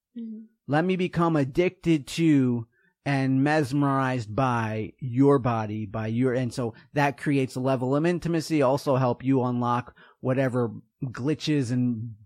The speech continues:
Speaker 2: bumps and bruises both the media, marketing, and some asshole did to you.
Speaker 1: Mm-hmm.
Speaker 2: And so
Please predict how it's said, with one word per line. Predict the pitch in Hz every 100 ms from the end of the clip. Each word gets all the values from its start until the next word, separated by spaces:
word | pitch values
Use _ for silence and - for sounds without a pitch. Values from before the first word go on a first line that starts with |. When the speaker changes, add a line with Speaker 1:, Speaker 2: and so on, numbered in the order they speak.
| -
Speaker 2:
bumps | 156 160 -
and | 143 127
bruises | 147 151 139 147 135 - - -
both | 117 147 139
the | 131 147
media, | 147 156 175 165 160 160
marketing, | 147 151 151 160 147
and | 143 127
some | - 160 151
asshole | 156 156 - 160 160
did | 160 156
to | 165
you. | 175 180 202 - 254
Speaker 1:
Mm-hmm. | 226 220 240 _ _
Speaker 2:
And | 165 165
so | 143 170 160 160